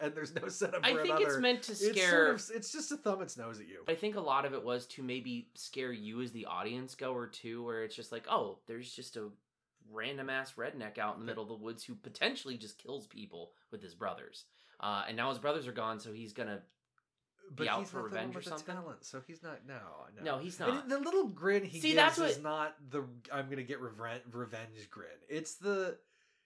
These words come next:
Speaker 1: it's,
Speaker 2: "I'm still here."
Speaker 1: It's just, yeah, it's just the, you know, all right. You know what I think that grin is? I think, I don't even think the grin's aimed at both of them.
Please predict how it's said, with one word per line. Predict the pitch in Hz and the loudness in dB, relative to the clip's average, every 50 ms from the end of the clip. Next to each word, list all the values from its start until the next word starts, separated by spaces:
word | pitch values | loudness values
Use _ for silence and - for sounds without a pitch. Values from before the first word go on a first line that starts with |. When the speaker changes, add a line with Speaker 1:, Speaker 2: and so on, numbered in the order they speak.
| _ - | _ 0
Speaker 1:
it's, | 190 220 | 4 6
Speaker 2:
"I'm | 151 190 | 6 6
still | 202 196 - 226 208 160 | 4 4 2 2 2 2
here." | 131 170 - 107 85 - - - | 2 -2 -2 -2 -4 -6 -8 -4
Speaker 1:
It's | 170 190 202 190 - | -2 -2 -2 -2 -4
just, | - - 285 220 | -6 -6 -4 0
yeah, | 226 226 170 127 139 | 0 0 0 0 0
it's | 156 156 - - | -4 -4 -6 -6
just | - 208 202 - - - | -6 -6 -6 -6 -6 -4
the, | 196 190 185 180 160 95 - - - - 123 151 165 - - | -2 0 0 0 0 -2 -6 -10 -16 -18 -20 -18 -16 -16 -12
you | 185 196 175 | -10 -8 -6
know, | 165 165 175 180 170 - | -6 -6 -6 -6 -6 -4
all | - 170 | 0 2
right. | 180 175 170 170 - - - - - - - | 2 2 2 0 -2 -4 -10 -16 -18 -14 -8
You | - 233 | -4 -2
know | 277 311 | 0 2
what | 302 269 | 2 4
I | 196 214 | 4 2
think | 202 208 208 202 202 | 2 0 0 0 0
that | 185 160 151 | -2 -2 0
grin | 143 147 151 139 | 0 0 2 2
is? | 139 143 147 151 143 - | 2 2 0 0 -2 -2
I | - 160 | -2 -2
think, | 175 185 220 214 190 | -2 -2 -4 -6 -8
I | |
don't | 190 226 277 | -8 -8 -8
even | 294 269 226 | -8 -8 -8
think | 208 208 - | -8 -8 -8
the | 156 | -6
grin's | 139 147 156 147 127 135 | -6 -4 -4 -4 -4 -6
aimed | 117 131 139 123 | -6 -8 -8 -10
at | 101 - | -12 -10
both | - 110 117 123 - | -10 -10 -10 -10 -12
of | - | -16
them. | - - | -20 -20